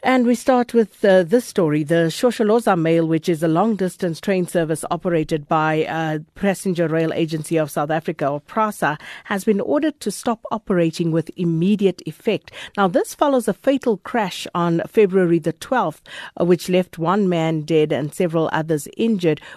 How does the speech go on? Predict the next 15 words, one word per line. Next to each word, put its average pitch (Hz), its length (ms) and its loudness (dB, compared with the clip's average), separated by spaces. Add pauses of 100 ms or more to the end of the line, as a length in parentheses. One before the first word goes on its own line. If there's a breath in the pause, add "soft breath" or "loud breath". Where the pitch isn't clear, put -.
(100)
when 170 180 2
a 165 60 0
goods 202 500 2
and 165 180 -4
passenger 185 460 -4
train 165 320 0
collided 160 720 0
on, 160 380 -2
uh, 156 380 -2
tracks - 420 -4
near 160 420 2 (140)
Bo-, 156 160 -6
uh, 127 240 0
D-, 160 280 -6
uh, 156 200 0